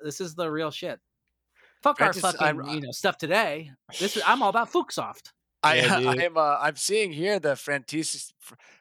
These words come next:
Speaker 2: uh, František, uh, Fuka, he was sixteen, and he was obsessed with Indiana Jones. And
Speaker 3: <laughs>
Speaker 2: because they'd show, I s-, I guess they would show a few capitalist films a year.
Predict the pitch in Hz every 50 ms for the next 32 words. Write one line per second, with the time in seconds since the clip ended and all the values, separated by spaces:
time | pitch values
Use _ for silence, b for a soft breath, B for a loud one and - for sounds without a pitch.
0 | b - 139 135 123 - - 170 190 208 202 196 - - - 185 175 165 - _
1 | _ _ - 135 131 139 - - - 214 247 - - 139 113 107 135 175 - _
2 | _ _ _ _ _ _ - 139 139 - - - - 143 135 - - - - 185
3 | 202 190 170 147 135 127 123 - - 127 135 131 131 131 127 123 117 - - 139
4 | 143 143 139 135 123 127 123 - - - - 143 156 160 - - - 143 139 135
5 | 131 123 - - 127 131 135 147 147 147 143 131 127 107 - 117 135 135 123 95
6 | 87 87 90 98 - - - - _ _ _ b b b b b b b b -
7 | 127 123 120 120 120 120 110 - - 135 139 127 123 123 120 113 - 131 143 147
8 | 151 151 143 131 131 - - 120 117 117 110 139 147 139 - - 139 131 123 117
9 | - - 139 127 123 120 107 - - - - 127 131 139 147 151 151 147 143 135
10 | - _ _ _ _ _ _ - - 139 131 131 131 - 131 131 127 120 113 -
11 | - - - 127 120 117 113 110 107 107 104 - - 90 107 107 110 117 123 127
12 | 113 101 98 95 104 113